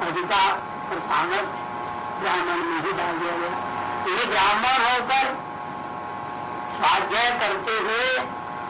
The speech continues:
अपने आत्मस्वरूप को नहीं जाना, उसका अत्यंत विनाश हो। बाकी जाति वालों को दोष नहीं, बाकी जाति वाले तो क्या है, उनको तो अपना अलग अलग ड्यूटी दिया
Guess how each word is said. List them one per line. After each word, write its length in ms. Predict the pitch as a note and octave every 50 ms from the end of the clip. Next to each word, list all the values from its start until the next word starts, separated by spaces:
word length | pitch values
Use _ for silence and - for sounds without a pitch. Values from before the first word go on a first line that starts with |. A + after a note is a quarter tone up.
| - - - - - - - G#3
अपने 340 | A3+ A#3 E4 D#4 C#4 C#4 C#4
आत्मस्वरूप 540 | B3+ B3+ C4 C4 C4+ B3 F#3+ A#3 A3 G#3+ - A3
को 80 | G#3
नहीं 360 | F#3 F3 E3 D3+ C#3 D3 E3+ D#3+
जाना, 340 | F3+ F#3 F#3 G3+ G#3+ A3+ A#3 - - - - - - - - - - - -
उसका 260 | A#3 G#3+ - - A3
अत्यंत 360 | G3+ G3+ - - G#3 G3 G3 -
विनाश 320 | F4+ F#4 F#4 F3 E3+ -
हो। 120 | - F#4 - - - - - - - - - - - - - - - - - - -
बाकी 380 | - B3 B3+ - - A#3 A3+ A3+
जाति 300 | A#3 A#3 A#3 A#3 B3 C4
वालों 240 | C4 C4 C4 C4+ C4+
को 60 | C#4+ D4
दोष 280 | D4+ D#4 D#4 D#4 D#4 C#4+ C#4+
नहीं, 160 | D#4 D#4+ D#4 - - G4 - - - - - - - - - - - - - - - -
बाकी 360 | C3 C3+ C#3 C#3+ F3 G3 G#3 G#3+
जाति 280 | G#3+ G#3 G#3+ G#3+ A#3+ A#3+
वाले 300 | A#3+ A#3+ A#3 A#3+ B3+ B3 A#3+
तो 80 | B3+ B3 A#3 G#3
क्या 120 | B3+ C4
है, 160 | C4 B3+ - - - - - - - - - - - G4
उनको 280 | G4 G4 F#4+ - - -
तो 140 | - B3 A#3
अपना 260 | A3+ A3 A3+ B3+ A#3
अलग 220 | A#3 A#3 A#3+ B3
अलग 240 | B3+ C4 C4+ C4 A3
ड्यूटी 280 | B3+ B3+ B3+ - C#4 C4
दिया 200 | A3 A#3 A#3+ A#3